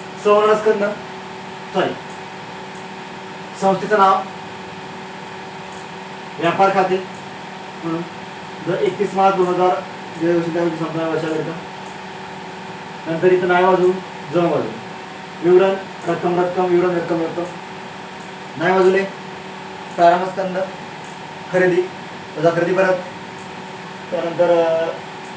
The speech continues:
मजुरी, अधिकार शुल्क, खरेदी, वाहतूक भाडे, आपण ते याच्यावर बघितलं. त्यानंतर हे सर्व अशा प्रकारचे पदं लिहू. नंतर जमासाठी जायचं, विक्री,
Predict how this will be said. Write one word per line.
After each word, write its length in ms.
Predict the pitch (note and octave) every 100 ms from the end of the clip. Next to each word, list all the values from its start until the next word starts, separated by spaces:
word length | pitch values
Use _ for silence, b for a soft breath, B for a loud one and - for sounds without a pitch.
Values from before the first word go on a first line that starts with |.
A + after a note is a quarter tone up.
| -
मजुरी, 360 | F3+ F3 F#3 F3+
अधिकार 340 | E3+ F3+ F3+
शुल्क, 240 | F#3 F3+ F#3 F#3 - - - - - - - - - - - - - - - - - -
खरेदी, 220 | F3+ F3 F#3
वाहतूक 240 | E3+ F3
भाडे, 280 | F3 F3 F3+ - -
आपण 260 | E3 F3+
ते 160 | E3+ F#3
याच्यावर 260 | F3 E3+
बघितलं. 380 | E3 D#3+ B2+ - - - - -
त्यानंतर 280 | D#3+ E3 F3+
हे 120 | F3+
सर्व 320 | F#3+ F#3 F3+
अशा 100 | F#3
प्रकारचे 400 | F#3 F3+ F3+ F3+
पदं 160 | F3+ F3+
लिहू. 180 | F3+ F#3 - - -
नंतर 140 | E3
जमासाठी 480 | E3+ E3+ F3 F#3 F3+
जायचं, 220 | F3+ F3+
विक्री, 380 | F3 E3+ F3+ F#3+